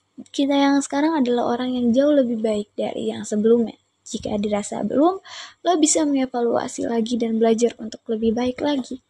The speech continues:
Karena gue pun di sini masih tetap belajar, bukan berarti gue sudah sangat gimana pun. Karena gue ingin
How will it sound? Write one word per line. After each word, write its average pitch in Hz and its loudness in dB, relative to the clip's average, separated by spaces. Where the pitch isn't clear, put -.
Karena 240 -2
gue 233 4
pun 311 0
di 240 -2
sini 269 0
masih 320 -2
tetap 269 -4
belajar, 226 2
bukan 226 -4
berarti 214 -4
gue 214 2
sudah 226 0
sangat 220 -8
gimana 240 -4
pun. - -16
Karena 311 -2
gue 339 4
ingin 294 2